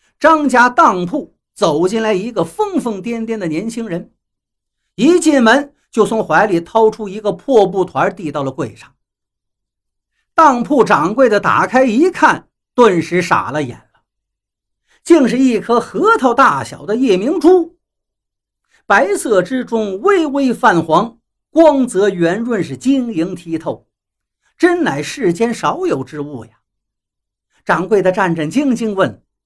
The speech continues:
：“客官呐，您要当多少钱？”那人说道：“一两银子。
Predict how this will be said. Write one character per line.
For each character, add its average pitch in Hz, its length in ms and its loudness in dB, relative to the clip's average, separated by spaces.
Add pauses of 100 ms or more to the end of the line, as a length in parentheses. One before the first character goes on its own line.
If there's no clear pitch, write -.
(140)
：“客 - 180 -10
官 127 220 -6
呐， 117 160 -14 (460)
您 311 420 0 (360)
要 165 140 -4
当 143 200 -8
多 339 260 -4
少 156 160 -4
钱？” 180 320 -6 (760)
那 170 200 0
人 156 200 -4
说 156 200 -6
道 - 200 -14 (640)
：“一 294 380 -2
两 127 320 -8
银 101 240 -16
子。 - 80 -18